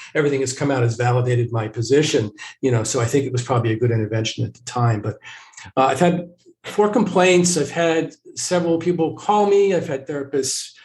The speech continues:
uh, you know, challenge me. I've had, I, I've been, I'm kicked off of a lot of social media. Um, but on the positive side, I've had a lot of conservative therapists reach out, and there are networks kind of forming of people that are, um,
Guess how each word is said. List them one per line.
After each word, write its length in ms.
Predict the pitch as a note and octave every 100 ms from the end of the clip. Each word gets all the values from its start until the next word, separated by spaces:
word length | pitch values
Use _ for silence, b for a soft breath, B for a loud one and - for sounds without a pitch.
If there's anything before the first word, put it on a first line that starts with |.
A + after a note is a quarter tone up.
| B B B -
uh, 380 | B2+ A#2+ A#2 A#2 _ -
you 100 | D#3+
know, 80 | A#2
challenge 540 | - F3+ F3 F3 F3
me. 340 | D#3+ E3 E3 D3+
I've 160 | C3
had, 400 | C#3 C3 B2+ A#2+ - _ _ _ C3+
I, 140 | C#3
I've 120 | D3 C#3+
been, 200 | C#3+ E3+
I'm 140 | -
kicked 220 | F3 -
off 180 | C#3+ B2+
of 100 | A#2+
a 20 |
lot 220 | A#2+ C#3 D3
of 80 |
social 340 | C#3 B2+ A#2+ A#2+
media. 680 | B2 C3+ C3 C3 B2+ B2 - B B B B -
Um, 600 | B2 B2 A#2+ A#2+ A#2 - - B B B B _ -
but 100 | G3
on 100 | F3+
the 180 | E3+ F3
positive 500 | - C4 C#4 G3+ -
side, 300 | C#3+ C3+ C3
I've 120 | B2+
had 240 | D3 D3
a 60 | C#3
lot 300 | C#3 D3 D3
of 200 | C#3+ -
conservative 500 | C#3+ C#3 F3 F3 C3+
therapists 460 | D#3 C3+ B2+ A#2 C3+
reach 260 | B2 -
out, 500 | D#3 D#3+ D3 B2 B2
and 120 | C#3
there 160 | B2+ C#3
are 80 | C#3+
networks 760 | C#3 C#3 C3+ B2 A#2 - - _ _ _ -
kind 180 | C#3 A#2+
of 80 | A#2+
forming 640 | - D3 D3+ C#3 A2+ A2
of 160 | A2 -
people 320 | B2 A#2+ A#2+
that 180 | A#2+ A#2
are, 280 | A2+ A2 A#2
um, 400 | A#2 A2+ A2 A2+